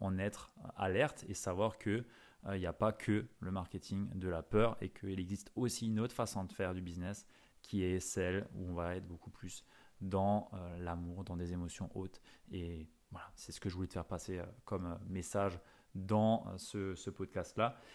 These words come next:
Et, euh, il y a une question que tu peux te poser, hein, si tu sais pas trop, euh, ce que tu souhaites faire, euh, bah, tu peux te demander un petit peu, voilà, comment est-ce que moi j'aimerais que on me markete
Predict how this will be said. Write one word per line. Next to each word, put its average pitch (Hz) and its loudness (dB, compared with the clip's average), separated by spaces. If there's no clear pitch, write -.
Et, 101 8
euh, 95 6
il 127 2
y 110 8
a - 8
une 104 8
question 113 6
que - 2
tu 107 -2
peux 117 6
te 110 -2
poser, 117 6
hein, 98 -4
si - -8
tu - -8
sais 101 0
pas 104 2
trop, 110 2
euh, 95 4
ce - -6
que 101 -4
tu - -8
souhaites 98 -2
faire, 120 4
euh, 90 0
bah, 101 -2
tu - -14
peux - -4
te 101 -2
demander 104 2
un 123 2
petit 107 -8
peu, 117 -4
voilà, 101 2
comment 123 4
est-ce 135 0
que - -2
moi 104 6
j'aimerais 113 4
que 120 6
on 107 -2
me 98 2
markete 98 -2